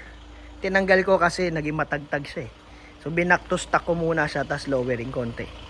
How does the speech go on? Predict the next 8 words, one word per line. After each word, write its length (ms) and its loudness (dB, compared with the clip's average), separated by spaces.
Pero 320 8
yung 160 8
Airsus 480 6
natin, 320 4
meron 240 6
na 80 0
tayo 240 4
dito. 320 -2